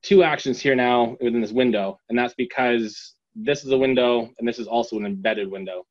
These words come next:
I'm using the tabbed M D I. Um, you'll notice that my sub, my sub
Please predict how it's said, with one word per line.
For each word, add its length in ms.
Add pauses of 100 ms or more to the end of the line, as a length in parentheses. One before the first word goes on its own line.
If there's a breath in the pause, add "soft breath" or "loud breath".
(140)
I'm 80
using 140
the 100
tabbed 280
M 100
D 160
I. 180 (840)
Um, 480 (800)
you'll 180
notice 320
that 100
my 200
sub, 420 (260)
my 140
sub 400